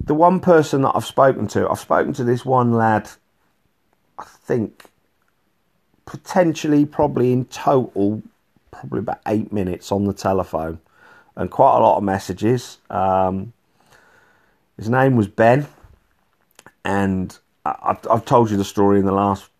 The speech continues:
last podcast, how it touched me. That, just to recap, that this lad had, uh, he lives in Halifax, got two young kids, think he's married,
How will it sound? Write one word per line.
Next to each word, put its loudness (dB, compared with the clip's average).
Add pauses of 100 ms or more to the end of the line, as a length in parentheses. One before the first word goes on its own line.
last -2
podcast, -4
how 0
it -6
touched -4
me. -8
That, -6 (120)
just -14
to -4
recap, 0
that -8
this -6
lad -2 (580)
had, -2 (680)
uh, -2
he -10
lives 0
in -4
Halifax, 0
got -18
two -4
young 2
kids, -2
think -4
he's -12
married, -2